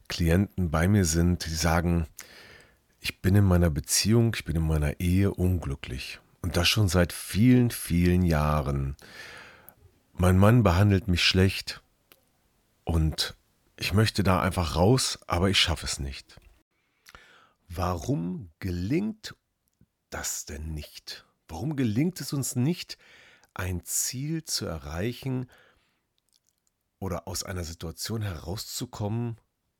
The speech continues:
obwohl wir uns das so sehr wünschen? Ja, darum geht es heute. Und deswegen nenne ich das die Glücksformel. Weil wenn du das weißt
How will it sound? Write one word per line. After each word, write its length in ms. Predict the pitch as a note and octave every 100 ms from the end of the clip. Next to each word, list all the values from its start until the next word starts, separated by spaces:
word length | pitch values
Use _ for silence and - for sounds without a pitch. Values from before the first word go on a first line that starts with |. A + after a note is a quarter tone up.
| _ _ _ -
obwohl 360 | - A2 C#3
wir 100 | A#2+
uns 180 | G2+ G#2+
das 320 | G#2+ G#2 -
so 240 | A2+ C#3 C#3+
sehr 540 | F2+ A#2+ A#2+ A2+ E2+
wünschen? 480 | G2 A2 - - G#2 G2+ _ _ _ _ _ _ _ _ _ _ _ _ _ _
Ja, 320 | D#2 C#2+ B1+ _ _ -
darum 280 | F#2 C#3
geht 160 | C#3+ -
es 120 | -
heute. 260 | D2+ D2 -
Und 160 | E2 B2
deswegen 300 | B2 C3+ B2+
nenne 140 | B2
ich 60 | -
das 180 | A#2+
die 140 | - A#2+
Glücksformel. 640 | C3 - - D#2 D2 E2
Weil 120 | A2+
wenn 140 | B2 D#3
du 80 |
das 260 | D3 F#3 -
weißt 540 | F3 B2+ - - -